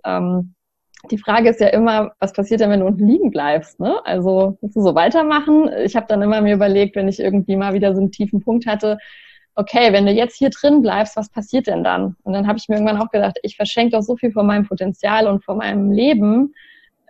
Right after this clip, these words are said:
äh, wenn ich jetzt den ganzen Tag irgendwie Trübsal blase und mich irgendwie da so selbst aufgebe. Und, ähm,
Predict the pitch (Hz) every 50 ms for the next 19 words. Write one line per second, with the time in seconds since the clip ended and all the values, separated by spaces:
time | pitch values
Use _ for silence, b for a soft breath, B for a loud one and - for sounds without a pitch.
0 | _ _ - - - - 208 214 220 226 220 214 202 202 - 208 208 220 240 233
1 | - 233 - - 233 226 226 - - 202 202 208 208 - - 392 415 415 - 180
2 | 160 151 - - 170 143 139 147 156 160 175 180 175 175 190 202 214 208 208 -
3 | - 196 202 196 214 196 202 196 196 190 196 196 190 190 196 196 185 - _ _
4 | - 196 190 185 175 202 294 320 - - - 143 151 - - - - 151 156 156
5 | 170 196 226 226 - 165 170 175 175 175 - - - - 180 180 175 175 175 175
6 | 170